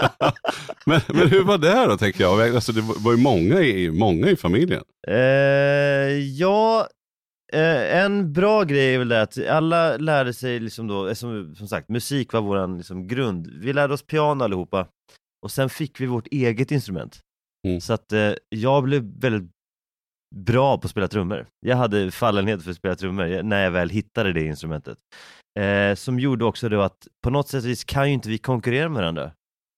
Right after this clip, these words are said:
Speaker 2: Alltså, vi skapade, alla fick sin grej.
Speaker 1: Mm.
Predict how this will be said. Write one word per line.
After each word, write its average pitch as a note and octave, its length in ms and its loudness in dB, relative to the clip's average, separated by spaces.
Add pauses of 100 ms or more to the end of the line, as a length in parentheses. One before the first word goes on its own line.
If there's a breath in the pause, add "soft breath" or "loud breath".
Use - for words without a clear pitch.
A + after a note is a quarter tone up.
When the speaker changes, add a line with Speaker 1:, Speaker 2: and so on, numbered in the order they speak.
(260)
Speaker 2:
Alltså, A2+ 160 -4
vi B2 140 -2
skapade, B2 680 0 (380)
alla C#3 180 2
fick - 240 -8
sin C#3 340 -2
grej. B2 360 -2 (220)
Speaker 1:
Mm. F#2 100 4